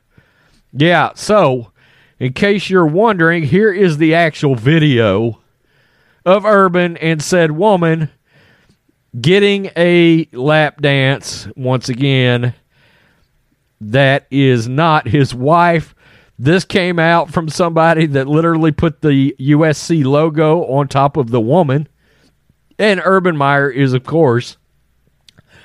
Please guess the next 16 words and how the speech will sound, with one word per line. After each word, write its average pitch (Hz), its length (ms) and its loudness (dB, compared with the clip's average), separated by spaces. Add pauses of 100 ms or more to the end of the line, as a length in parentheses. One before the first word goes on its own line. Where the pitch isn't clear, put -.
(280)
flirting 196 800 0
with 123 220 0
said 117 280 0
woman. 98 440 -4 (960)
So 160 680 2 (360)
that 214 580 0
is 143 560 0 (680)
crazy. 180 920 0 (1200)
The 135 200 0
face 226 600 -2 (1500)
of 156 160 0
a 156 100 0
National 190 480 -2
Football 190 520 0
League 160 300 0
team 147 540 0